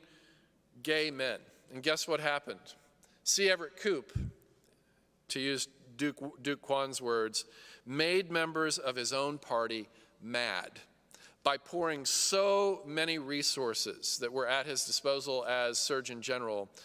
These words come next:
to fight this disease that was thought to only affect gay men, which is more of a left-leaning cause.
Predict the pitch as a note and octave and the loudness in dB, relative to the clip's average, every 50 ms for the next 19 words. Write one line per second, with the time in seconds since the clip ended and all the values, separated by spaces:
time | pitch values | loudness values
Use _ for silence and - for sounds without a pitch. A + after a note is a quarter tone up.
0 | - - - - - - - - _ - D3+ C#3+ - - - E3+ E3+ D#3 A#2+ - | -20 -20 -20 -20 -20 -20 -20 -16 _ -2 -2 -2 0 2 2 2 2 2 0 -6
1 | - - - - - - - - - C#3+ D3 C#3 - - C3 C3 B2 A2+ C3+ D3+ | -10 -12 -12 -14 -16 -20 -20 -10 -2 0 2 2 2 0 0 -2 0 2 2 2
2 | D3 C3 B2 A#2 - B2+ A2+ A2+ D3+ - - - C#3 B2+ A#2+ - - A2+ E2+ B2 | 2 2 0 0 -2 -4 -4 -6 -6 -6 -2 0 0 0 0 -2 -6 -6 -2 -2
3 | C#3 C#3+ D3 C3+ B2 A#2+ A2+ - - B2+ G#2+ G2 - - - - - - _ _ | -2 -2 -2 -4 -4 -4 -4 -4 -2 -2 -2 -2 -4 -8 -16 -18 -18 -18 _ _
4 | _ - - - _ _ _ _ - B2+ A#2+ A#2 A2+ B2 D3 D3 A2+ G2 G2+ A2 | _ -20 -20 -20 _ _ _ _ -4 -2 0 0 0 0 0 0 0 -2 -6 -6
5 | - C3 A2+ C3+ C3+ C3 C3 B2+ B2+ B2 B2+ B2 B2 - - A#2 A2+ A#2 A2 A2 | -6 -6 -4 -2 0 0 0 0 0 0 0 0 0 -2 -4 -6 -6 -4 -4 -6
6 | A2 G#2+ G2+ - _ _ - - _ _ _ _ _ _ _ _ _ _ - - | -8 -8 -12 -16 _ _ -20 -20 _ _ _ _ _ _ _ _ _ _ -10 -2
7 | - G3 F#3+ - - - - - - - | -2 -2 -2 -2 -8 -12 -14 -14 -14 -14